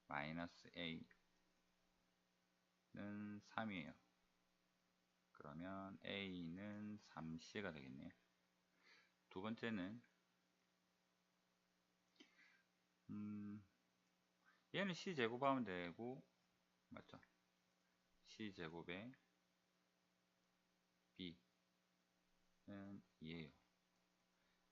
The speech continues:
B는 이 C의 제곱.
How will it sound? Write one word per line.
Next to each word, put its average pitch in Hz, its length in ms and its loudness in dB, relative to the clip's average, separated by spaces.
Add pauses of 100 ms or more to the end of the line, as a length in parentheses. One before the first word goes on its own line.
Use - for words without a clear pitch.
B는 98 1080 -2
이 82 340 -2
C의 85 640 -2
제곱. 69 600 -8